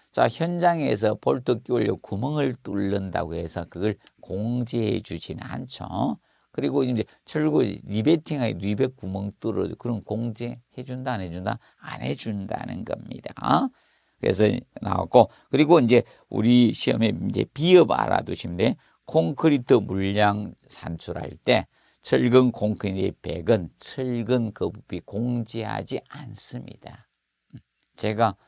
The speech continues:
실수로 그거 다 공제했었잖아요. <laughs> 그래서 힘들기만 했는데, 그래서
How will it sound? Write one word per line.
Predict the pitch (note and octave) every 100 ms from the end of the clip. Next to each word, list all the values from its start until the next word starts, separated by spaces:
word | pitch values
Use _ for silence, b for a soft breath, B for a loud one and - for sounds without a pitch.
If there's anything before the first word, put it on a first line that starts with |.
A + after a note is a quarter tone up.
| _
실수로 | - - A#2 - A2 E2+
그거 | F#2 F2+
다 | - - -
공제했었잖아요. | F#2+ G#2 G#2 G#2+ A2 - E2+ - D#2 -
<laughs> | - A2+ G#2 - -
그래서 | - F#2 - - B B B
힘들기만 | - A#2+ A2 G2+ G#2+ F2 F#2 F2+ D#2+
했는데, | D#2+ D#2+ G2+ A2
그래서 | G#2 G2+ A#2+